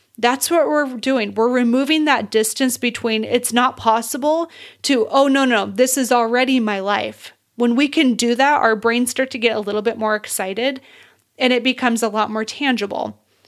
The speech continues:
Now, the same thing for, like, a trip. Let's say there's a dream trip you've been thinking about for years. How do we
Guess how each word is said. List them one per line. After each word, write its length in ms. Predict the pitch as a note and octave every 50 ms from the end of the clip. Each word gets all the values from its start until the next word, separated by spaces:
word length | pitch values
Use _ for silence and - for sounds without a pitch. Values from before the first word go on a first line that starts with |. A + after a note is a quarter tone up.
| _ _ - - - - _ _ _ -
Now, 120 | A#3+ B3+
the 100 | A#3 C4+
same 260 | C#4 - D#4+ D#4+ D#4 -
thing 160 | E4 D#4+ D4
for, 140 | C4+ D4+ D4
like, 180 | C#4+ C#4 C#4
a 60 | C4+
trip. 340 | - - - - E4 B3 A3
Let's 200 | - G#3 - -
say 60 | -
there's 220 | C4 B3+ C4 A3+ A#3
a 60 | A#3
dream 340 | F#3+ - A#3 A#3+ B3 B3 B3+
trip 340 | - - - C#4 C#4 C#4 -
you've 140 | A3 A3
been 160 | F#3 A3 G#3+ G#3+
thinking 340 | G#3+ A#3 A3 G3+ - A#3
about 240 | G#3+ G#3 G#3+ G#3 -
for 160 | - - A#3
years. 800 | A3 G#3+ F3+ F#3+ G#3 A3+ A3 G#3+ - - - - - - - - - _ _ _ _ _ _ _ _ _ -
How 220 | - - A#3 A#3
do 140 | A#3 B3+ B3+
we 360 | B3+ C4 C4 B3+ B3 B3 A#3+